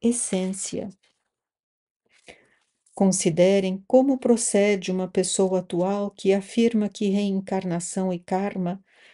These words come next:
são delírios, bobagens. Afinal,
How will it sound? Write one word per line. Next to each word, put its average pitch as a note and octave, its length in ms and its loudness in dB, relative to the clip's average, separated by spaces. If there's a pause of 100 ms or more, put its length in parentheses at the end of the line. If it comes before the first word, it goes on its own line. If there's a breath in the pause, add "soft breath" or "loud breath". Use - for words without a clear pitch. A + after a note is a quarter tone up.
(120)
são G3 300 2
delírios, F#3 840 -4 (200)
bobagens. F3+ 960 -2 (680)
Afinal, F#3+ 800 0